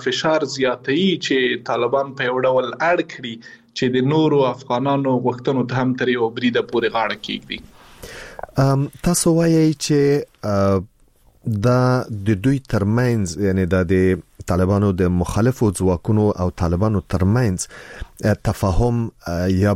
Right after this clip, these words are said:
Speaker 2: به نه کیږي او یا به ستونزمن وي. د دوی ترمنځ اصلي مشکل په څه کې دی؟ ولې؟ یعنی دوی په خپلو منځونو کې دو-، دوی هم اوس له څو ډلو جوړ دي، یعنی د طالبانو مخالف، ا، سیاس-، مخالفې سیاسي ډلې له مختلفو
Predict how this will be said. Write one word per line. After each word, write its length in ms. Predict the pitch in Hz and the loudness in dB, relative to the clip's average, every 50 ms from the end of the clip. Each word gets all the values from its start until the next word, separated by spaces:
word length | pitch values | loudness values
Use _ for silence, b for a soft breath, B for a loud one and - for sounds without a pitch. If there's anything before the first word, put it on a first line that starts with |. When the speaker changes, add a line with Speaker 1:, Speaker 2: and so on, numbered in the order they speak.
| 92 | 2
Speaker 2:
به 220 | 101 101 95 92 - - | 2 2 2 0 0 -2
نه 200 | 98 101 104 123 | 0 2 2 2
کیږي 360 | 120 - 120 110 104 117 113 117 - 92 | 2 0 0 0 2 2 2 2 2 2
او 40 | 92 | 2
یا 160 | 95 98 101 95 87 | 2 2 2 2 2
به 300 | 95 92 - - - - | 0 -2 -2 -4 -6 -6
ستونزمن 640 | - - - - 123 104 101 92 95 120 123 127 113 95 | -6 -4 -2 0 0 0 2 0 0 0 2 2 2 0
وي. 100 | 104 104 - B B B B B B B B | 0 -2 -4 B B B B B B B B
د 120 | - 139 135 | -2 0 2
دوی 100 | 156 170 156 - - - | 2 0 0 -2 -2 -2
ترمنځ 640 | 123 117 117 123 143 151 139 117 101 - - - - 113 104 | -2 0 0 2 2 2 2 2 0 -2 -4 -4 -4 -4 -4
اصلي 240 | - - 147 143 139 127 | -2 0 0 2 2 2
مشکل 300 | 113 - - - 147 131 - | 0 0 0 0 -2 -2 -2
په 60 | - - - | -2 -4 -4
څه 60 | - - | -4 -2
کې 80 | - 95 80 92 | -2 0 0 2
دی؟ 100 | 92 95 - _ _ _ - 113 113 117 | 0 0 -2 _ _ _ -2 2 2 4
ولې؟ 260 | 127 131 117 104 95 92 92 | 4 2 2 2 2 2 0
یعنی 200 | 90 92 95 95 92 90 B B B B B B B B 110 | 2 2 2 2 0 0 B B B B B B B B 0
دوی 100 | 143 151 | 0 0
په 200 | 147 - - - | 0 -2 -8 -8
خپلو 220 | - - 143 139 117 110 | -4 0 0 2 2 2
منځونو 320 | 107 104 104 123 127 127 120 - | 0 0 0 0 0 0 -2 0
کې 200 | - 117 110 104 113 | 0 0 0 2 2
دو-، 200 | 117 110 131 - - 123 | 0 0 -2 -4 -2 0
دوی 80 | 131 117 143 | 0 2 2
هم 200 | 165 160 139 113 | 0 0 0 0
اوس 160 | 98 - - - - - | -2 -2 -4 -6 -8 -8
له 300 | - 87 78 92 98 101 92 - | -6 -6 -2 0 0 0 0 0
څو 140 | - - 123 104 127 | 0 0 2 2 2
ډلو 180 | 127 117 110 95 85 | 2 2 0 0 0
جوړ 220 | 95 101 95 87 85 | 0 0 0 0 0
دي، 80 | 92 90 87 | 0 0 2
یعنی 140 | 85 90 85 90 | 2 0 0 0
د 80 | 85 - - | -2 -2 0
طالبانو 360 | 82 87 85 87 95 95 95 87 87 | 0 0 2 2 2 2 2 2 0
مخالف، 420 | - - 90 90 104 104 - - | 0 -2 0 0 0 0 -2 -4
ا، 720 | - - - - - - - - - - 92 92 87 87 85 - - | -14 -18 -20 -20 -20 -20 -20 -14 -8 -4 -2 -2 0 0 0 0 -2
سیاس-، 340 | - 104 98 87 85 - - 107 | 0 2 2 2 2 0 0 -2
مخالفې 320 | 95 - 95 98 - - 95 - | 0 0 0 0 0 0 -2 0
سیاسي 320 | - 87 80 - - 107 95 | 0 0 0 2 2 0 2
ډلې 260 | 92 113 113 113 101 92 90 90 | 2 2 2 2 2 2 2 2
له 340 | 90 85 - - - 98 | 0 0 -2 -4 -4 -4
مختلفو 420 | 92 - - 117 120 123 - 123 | -2 0 0 0 2 2 0 0